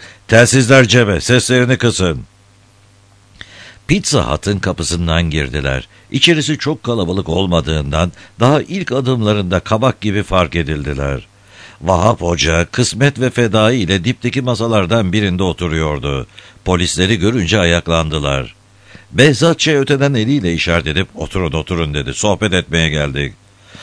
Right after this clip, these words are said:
Harun koşar adım yanlarında bitmişti.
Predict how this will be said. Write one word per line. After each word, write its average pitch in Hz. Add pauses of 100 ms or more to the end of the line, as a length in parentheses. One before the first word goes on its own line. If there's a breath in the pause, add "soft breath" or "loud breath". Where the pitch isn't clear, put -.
(140 loud breath)
Harun 156
koşar 143
adım 90
yanlarında 87
bitmişti. 69